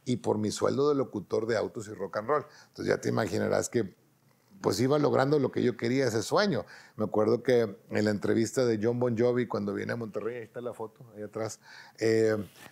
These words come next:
eh, pues, este, Bon Jovi estaba en su mero momento, cuando el disco Slippery When Wet,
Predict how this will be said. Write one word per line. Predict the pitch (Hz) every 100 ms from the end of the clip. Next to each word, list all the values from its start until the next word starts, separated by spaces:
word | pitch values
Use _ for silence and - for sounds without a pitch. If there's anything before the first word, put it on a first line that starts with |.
| - -
eh, | - 127 113 104 101 98
pues, | - 113
este, | - 107
Bon | 107 113
Jovi | 117 113
estaba | - 110
en | 107
su | 101
mero | 98 110
momento, | 107 98 107 156 -
cuando | - 101 98
el |
disco | 104 - 117
Slippery | 104 110 117 113
When | 98 95
Wet, | 98 139